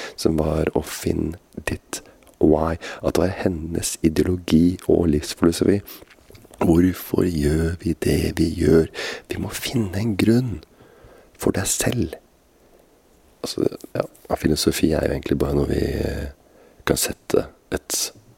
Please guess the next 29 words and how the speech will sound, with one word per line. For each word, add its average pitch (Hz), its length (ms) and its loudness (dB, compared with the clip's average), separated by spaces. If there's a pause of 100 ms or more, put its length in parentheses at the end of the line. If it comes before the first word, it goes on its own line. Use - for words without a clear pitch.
(380)
eh, 139 160 2
hva 131 220 2 (260)
er - 160 -6 (240)
foran, - 400 -2 (320)
ikke - 220 -4
sant? - 240 -8 (640)
Det - 120 0
er - 40 -4
spørsmål. - 560 -2
Hva 78 140 2 (260)
er 69 160 -2 (160)
meningen 71 800 0
med - 180 -4
livet? 73 400 0 (320)
Hva 82 160 0 (240)
er 82 240 -4
grunnen 78 480 -2
til - 220 -4
dette, - 180 -16
ditten - 320 0
og - 140 2
datten? - 260 -12 (400)
Og 80 160 4
nå 76 140 4
har 90 100 0
noen 82 280 -2 (520)
kvakksalvere - 640 0
funnet - 480 0
noe 80 400 2